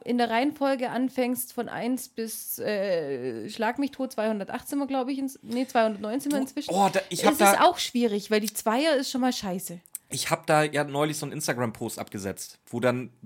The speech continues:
Speaker 2: bei mir darunter in den Kommentaren das, äh, so ein bisschen hin und her diskutiert wurde. Leute, nur weil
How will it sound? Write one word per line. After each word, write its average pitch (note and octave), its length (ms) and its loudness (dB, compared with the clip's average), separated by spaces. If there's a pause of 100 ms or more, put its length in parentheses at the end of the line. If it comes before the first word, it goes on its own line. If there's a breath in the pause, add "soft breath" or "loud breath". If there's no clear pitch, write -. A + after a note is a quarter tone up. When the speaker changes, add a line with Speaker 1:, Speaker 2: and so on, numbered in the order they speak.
(240)
Speaker 2:
bei A#2 140 0
mir A#2+ 340 2
darunter A2+ 360 -2
in A#2 60 0
den A2+ 100 -4
Kommentaren A#2+ 440 -4
das, A2 200 -6
äh, A2+ 500 -2
so A2 120 -8
ein A2 100 -4
bisschen A2+ 400 -4
hin A#2 120 -4
und A2 120 -4
her C3+ 100 -2
diskutiert G#2+ 540 -6
wurde. G#2 260 -2 (1800 soft breath)
Leute, F#3 440 6 (420)
nur F#3 460 6
weil G3 260 4